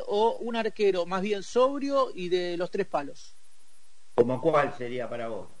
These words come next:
Speaker 2: ¿Un Tano
Speaker 1: Andra-,
Speaker 2: Roca?
Speaker 1: Andrado, Roma, eh, Orión.
Speaker 2: Bien. Este, bueno, rápido, que ya, eh, va a entrar Hernando Imperio.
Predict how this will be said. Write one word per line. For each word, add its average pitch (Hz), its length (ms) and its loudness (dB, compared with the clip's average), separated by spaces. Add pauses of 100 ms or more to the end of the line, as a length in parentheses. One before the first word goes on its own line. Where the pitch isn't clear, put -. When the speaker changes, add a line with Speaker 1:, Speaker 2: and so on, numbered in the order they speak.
(140)
Speaker 2:
¿Un 120 120 -6
Tano 131 220 2
Speaker 1:
Andra-, 208 300 4
Speaker 2:
Roca? 226 260 0 (260)
Speaker 1:
Andrado, 233 720 -2
Roma, 226 480 -6 (260)
eh, 180 240 -6
Orión. 226 480 -4 (640)
Speaker 2:
Bien. 110 240 2 (720)
Este, 127 680 4
bueno, 151 520 2
rápido, 196 880 0
que 131 360 0
ya, 120 1120 -2 (380)
eh, 120 220 2
va 139 100 4
a 147 40 2
entrar 143 340 2
Hernando 135 500 0
Imperio. 104 580 -6